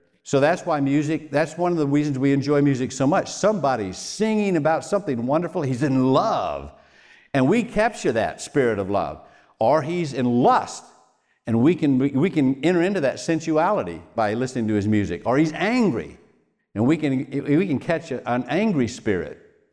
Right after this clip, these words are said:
a rebellious spirit. So you gotta be careful what spirits you're inviting in by the, by the music you listen to. The bitterness, lust, hatred, covetousness, vengeance, it has a way of picking up the spirit,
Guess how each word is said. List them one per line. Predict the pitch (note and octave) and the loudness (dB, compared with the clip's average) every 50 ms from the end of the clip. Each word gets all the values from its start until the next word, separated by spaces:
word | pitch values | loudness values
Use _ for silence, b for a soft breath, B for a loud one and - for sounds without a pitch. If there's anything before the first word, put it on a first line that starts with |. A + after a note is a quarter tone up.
| _ - | _ -2
a | A2 A2 | 0 0
rebellious | A#2+ B2+ B2+ A2 D3 D#3 F3 G3+ F#3 C#3 A2 - - | 2 2 2 2 4 4 4 4 2 0 -2 -4 -6
spirit. | - - A2+ G2 F2 C#2+ B1+ - b b b b b b b b b b b _ _ - | -4 -2 0 0 0 -2 -4 -10 b b b b b b b b b b b _ _ -10
So | - - | -4 0
you | D#3+ D#3 | 0 2
gotta | D3+ F#3+ G#3 A#3 A#3+ | 2 2 2 2 0
be | F#3+ F3 C#3 | 0 -2 -6
careful | - - - G3 A3 G#3 D#3+ B2 A#2 | -6 -6 -4 -2 -2 -2 -2 -2 0
what | C#3+ B2 - | 0 -2 -4
spirits | - - - F#3+ F3+ C#3+ A2+ G#2 - | -4 -4 0 0 2 0 0 -2 -4
you're | - A#2+ A2+ | -4 -2 0
inviting | A2 G#2+ G#2+ G#2+ G#2+ G#2+ G#2+ G#2+ | 0 0 0 0 0 0 0 -2
in | A2+ C3+ C#3 A2 F#2+ F#2 | -2 -2 -2 -2 -2 0
by | F#2+ F#2+ | 0 0
the, | F#2 G2+ F#2+ | 0 -2 -2
by | E2 G#2 G#2+ | -2 0 0
the | G#2 G#2 | 0 0
music | G#2+ A2+ A#2+ B2+ A#2+ A#2 G2+ - | 0 0 0 0 0 -4 -4 -2
you | G#2 | 0
listen | A#2+ C#3+ C#3+ A#2 G#2 | 0 0 0 -2 -6
to. | - - D#2+ D2+ D#2 B B B B B - | -6 -4 -6 -6 -6 B B B B B -6
The | G2+ | -4
bitterness, | E2+ E2+ C#3 D#3 E3 F3 E3+ E3+ F3 F3 - G#2 | 0 2 2 2 2 0 -2 -4 -6 -6 -6 -2
lust, | G#2+ B2 C#3 D#3 E3 D#3+ - | 0 0 0 0 -2 -6 -8
hatred, | - - C#3+ D#3+ D#3 D#3 - D3+ D#3 D3 C#3+ | -6 -4 -4 -4 -4 -4 -4 -4 -4 -6 -6
covetousness, | - - C3+ C#3+ D#3 D#3 D#3 D3+ D3 D3 D3+ D#3 D3+ D3 - | -6 -4 -4 -4 -4 -6 -8 -8 -8 -6 -4 -4 -4 -4 -4
vengeance, | E2+ F2 B2+ C#3 D3 D3+ D3 D3+ D3 D3 D3 B B B B B | -2 0 0 2 2 0 0 -2 -2 -4 -6 B B B B B
it | A#2+ A#2+ | -4 -2
has | C#3 E3+ F3+ F3 C#3 | 0 0 -2 0 0
a | D#3 C#3+ | 0 0
way | C#3 D#3+ E3 D#3+ | 0 0 0 0
of | C#3 B2 - | 0 -2 -4
picking | - E3 D#3 D#3+ D#3 D3+ | -6 -6 -2 0 0 0
up | C#3+ D3+ - | 0 -2 -6
the | G#2+ | -8
spirit, | - - - - C#3 C#3+ C#3 C#3 C3+ C#3 - B | -10 -6 0 2 4 4 4 2 0 -4 -8 B